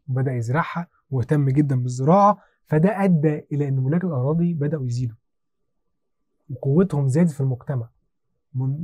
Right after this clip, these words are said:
يعني من، تقدروا كده من نص القرن التسعتاشر، وتوسعت حقوق المل-، إيه؟ الملكية بتاعته. كمان محمد علي اهتم بالصناعة،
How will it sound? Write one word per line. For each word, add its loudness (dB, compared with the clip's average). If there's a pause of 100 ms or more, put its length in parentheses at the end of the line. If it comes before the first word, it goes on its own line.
(120)
يعني -6
من، -6 (280)
تقدروا 4
كده 4
من 2
نص 2
القرن 4
التسعتاشر، -2 (600)
وتوسعت 2
حقوق 6
المل-، 6
إيه؟ 6 (720)
الملكية 8
بتاعته. 0 (840)
كمان 4
محمد 4
علي 6
اهتم 6
بالصناعة، 4